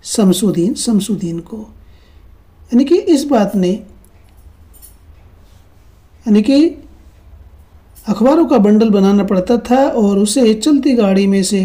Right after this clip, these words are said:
फेंकना पड़ता था रामेश्वरम और धनुषकोडी के बीच रामेश्वरम सड़क पर। तो इस बात ने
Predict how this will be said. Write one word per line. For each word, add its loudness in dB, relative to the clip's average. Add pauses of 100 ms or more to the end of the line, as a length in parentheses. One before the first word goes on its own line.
(120)
फेंकना 0
पड़ता -2
था -2 (840)
रामेश्वरम 2
और -2
धनुषकोडी -2
के -4
बीच -2 (460)
रामेश्वरम 0 (340)
सड़क -6
पर। -4 (680)
तो -12 (140)
इस -4
बात -2
ने -2